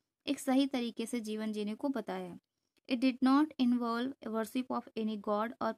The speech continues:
performance of any sacrifice। अशोक के धम्म में किसी भी भगवान की पूजा करना नहीं बताया गया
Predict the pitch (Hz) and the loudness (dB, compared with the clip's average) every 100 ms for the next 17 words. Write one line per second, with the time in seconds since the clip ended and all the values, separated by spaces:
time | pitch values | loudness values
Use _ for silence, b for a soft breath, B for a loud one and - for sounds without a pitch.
0 | 220 214 226 226 262 262 247 233 - 220 | -6 -6 -4 0 2 2 0 -6 -6 -4
1 | 226 214 196 208 - 196 196 _ B B | -4 -6 -6 -6 -6 -6 -8 _ B B
2 | B - 226 262 269 - 311 262 226 247 | B -8 -4 -2 -2 -2 -4 -2 -2 4
3 | 277 254 254 - - 262 262 220 214 214 | 4 4 0 -4 -4 -2 -2 -6 -6 -4
4 | 208 220 262 - 214 214 220 233 226 226 | -4 -4 -6 -6 -8 -6 -6 -6 -4 -4
5 | 220 214 226 214 208 202 196 214 | -4 -6 -8 -6 -4 -4 -4 -6